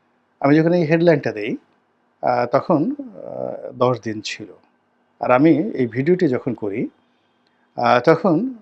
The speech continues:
অর্থাৎ আজকে মার্চ মাসে, মানে, মে মাসের তিন তারিখ। তো তিন তারিখে আসলে তেরো দিন হয়ে গেছে এই,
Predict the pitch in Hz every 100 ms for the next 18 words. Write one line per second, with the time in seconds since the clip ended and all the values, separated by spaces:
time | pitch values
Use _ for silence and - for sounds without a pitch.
0 | _ - 120 131 120 117 - 127 170 147
1 | 117 - 117 107 131 120 117 113 104 101
2 | _ _ _ _ _ _ _ _ _ _
3 | _ _ _ _ _ _ _ _ - 143
4 | 147 143 151 151 - 139 117 92 98 _
5 | _ - - 175 180 170 170 - 165 165
6 | 143 139 123 113 - 95 92 - - -
7 | _ _ _ _ _ _ _ _ _ -
8 | 131 113